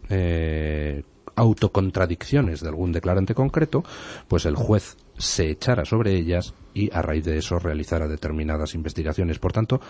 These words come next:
sí era una comisión útil y no es de extrañar, por ese motivo,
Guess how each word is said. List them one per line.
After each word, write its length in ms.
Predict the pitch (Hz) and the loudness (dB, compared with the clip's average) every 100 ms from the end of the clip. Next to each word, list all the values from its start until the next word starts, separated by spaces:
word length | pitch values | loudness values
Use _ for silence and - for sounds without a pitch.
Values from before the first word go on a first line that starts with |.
| - | -20
sí 300 | - - 160 | -10 0 4
era 180 | 147 85 | 6 4
una 180 | 80 76 | 0 -2
comisión 360 | 80 80 117 127 | -4 -2 2 2
útil 300 | 131 127 - - - 90 | 4 2 0 -10 -16 -6
y 240 | 85 82 - - - | -2 -2 -4 -18 -8
no 260 | 80 78 | -4 -2
es 80 | 76 | -2
de 80 | 80 | -4
extrañar, 540 | - 85 98 101 107 - _ - | -2 2 4 4 2 -4 _ -10
por 160 | 87 78 | -6 -4
ese 220 | - 85 | -4 -2
motivo, 460 | 87 90 101 117 | 0 2 2 2